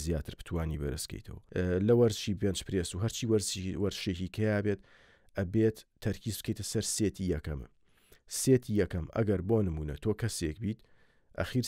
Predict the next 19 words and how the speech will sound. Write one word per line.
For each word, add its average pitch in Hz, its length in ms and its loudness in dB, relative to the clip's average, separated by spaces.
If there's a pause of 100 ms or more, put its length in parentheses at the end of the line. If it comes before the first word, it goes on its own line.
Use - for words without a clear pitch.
سێت، 110 280 4
ئێ، 101 640 -4
با 110 200 4
بڵین 110 240 2
بە 101 140 2
هەشتا 92 280 2
کیلۆ 76 400 -4 (260)
وەزنی 80 420 0
پێواگەی، 80 480 -2
بە 139 100 2
شیشەکە 117 380 0
با 123 100 6
بڵین 120 240 4
سەد 98 220 -2
کیلۆیە. - 320 -12 (920)
ئەگەر 123 300 4
تۆ 123 80 2 (200)
سێتی 117 280 2 (100)
یەکەمە 85 340 0